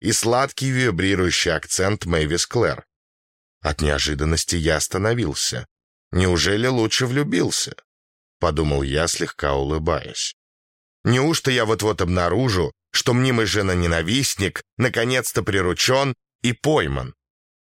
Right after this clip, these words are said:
А Мэвис, маленькая Мэвис, не красавица по общепринятым стандартам, но обладавшая чем-то большим, чем красота, способностью очаровать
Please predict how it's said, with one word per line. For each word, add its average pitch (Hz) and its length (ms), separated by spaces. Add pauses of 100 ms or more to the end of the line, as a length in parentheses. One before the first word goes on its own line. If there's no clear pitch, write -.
(260)
А 131 140
Мэвис, 98 680 (280)
маленькая 113 640
Мэвис, 92 580 (160)
не 120 180
красавица 123 840
по 92 260
общепринятым 85 760
стандартам, 85 880 (360)
но 95 160
обладавшая 98 640
чем-то 107 340
большим, 104 460
чем 71 220
красота, 78 640 (520)
способностью 95 920
очаровать 78 680